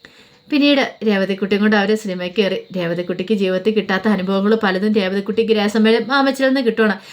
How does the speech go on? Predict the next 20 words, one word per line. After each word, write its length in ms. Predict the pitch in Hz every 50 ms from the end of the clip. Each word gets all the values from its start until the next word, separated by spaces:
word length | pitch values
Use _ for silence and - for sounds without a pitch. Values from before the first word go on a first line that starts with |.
| - - -
അവർക്കാണെങ്കിലോ 680 | 190 190 214 233 226 269 247 240 247 233 247 254 247 240 - - _ -
ഒരു 120 | 254 254
മക്കളില്ലാത്ത 760 | 277 254 240 214 208 - - 277 262 254 240 233 226 466 - 262
ഒരു 240 | 220 220 240 226 - - - _ _ _ _ _ _ _ _ _ _ -
വിഷമം 380 | 202 196 190 - 214 220 262 - - 196
രേവതിക്കുട്ടിയിൽ 540 | 202 185 190 196 196 202 220 208 208 214 214
നിന്നും 540 | 220 226 - - _ _ _ - 214 226 226
കിട്ടുവാണ്. 400 | 220 208 - - 214 202 190 185 - -
കാരണം 260 | 196 180 180 196 214
രേവതിക്കുട്ടി 720 | 214 208 185 185 185 190 202 - 220 196 - - 226 - - - - - - - - - - _ _ _ _ _ _ _ -
അവരെ 200 | 302 294 294 302
സ്വന്തം 420 | 294 285 233 226 233 247 262 254 - - _ _ _ _ _ _ _ _ -
അച്ഛനും 280 | 208 208 - 240 254
അമ്മയെ 200 | 240 220 220 226
പോലെയാണ് 340 | 226 226 233 233 233 226 226 226
കണ്ടിരുന്നത്. 420 | 220 185 185 185 190 196 202 196 185 - _ _ - -
കാരണം 260 | 190 180 190 208 214
രേവതിക്കുട്ടിക്ക് 560 | 220 196 196 196 202 214 - 226 254 254 269
മനസ്സിലായി 440 | 240 226 202 202 208 214 208 214 214 220
ഇവരൊരിക്കലും 680 | - 190 185 202 220 214 185 196 196 - 226 220 226